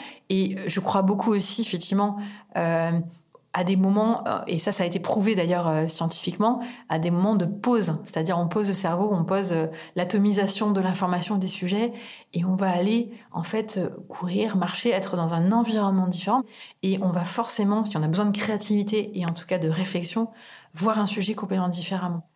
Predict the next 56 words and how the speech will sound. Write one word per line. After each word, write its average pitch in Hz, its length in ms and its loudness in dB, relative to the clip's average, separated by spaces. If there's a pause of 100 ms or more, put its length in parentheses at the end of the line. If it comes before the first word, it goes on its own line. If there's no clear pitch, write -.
Euh, 165 240 0
le 165 100 2
cerveau 196 320 2
fonctionne 190 400 0
comme 196 160 0
ça. 196 180 0
On 170 60 2
dit 165 100 2
souvent, « 190 280 0
Ben, 180 140 2
je 156 60 -2
dois 165 120 0
dormir 180 340 2
sur - 180 -10
ce - 120 -6
sujet », 185 380 -2
entre 175 200 -2
guillemets, 175 320 -2 (460)
et, 180 180 0
euh, 175 240 0
on 170 140 0
est 175 60 -2
convaincu 180 460 -4
de - 60 -6
ça. - 240 -6 (500)
Donc, 170 320 -2
en 156 120 -2
tout - 80 -6
cas, 202 100 0
il 175 100 0
y 165 40 2
a - 20 0
des, - 60 -4
il 165 40 -2
y 165 60 2
a - 20 2
des 175 100 0
gens 202 120 2
qui 202 140 -4
fonctionnent 190 380 0
comme 190 140 -6
ça. - 100 -10 (280)
Donc, 190 140 2
c'est - 160 0
autoriser, 220 460 2
en 208 100 2
fait, 208 180 -2
vraiment 185 320 2
des, 196 140 0 (260)
des 156 60 0
façons 190 380 0
de, 170 120 0
vraiment 170 480 0
même 185 240 2
de 160 100 2
penser 208 540 -2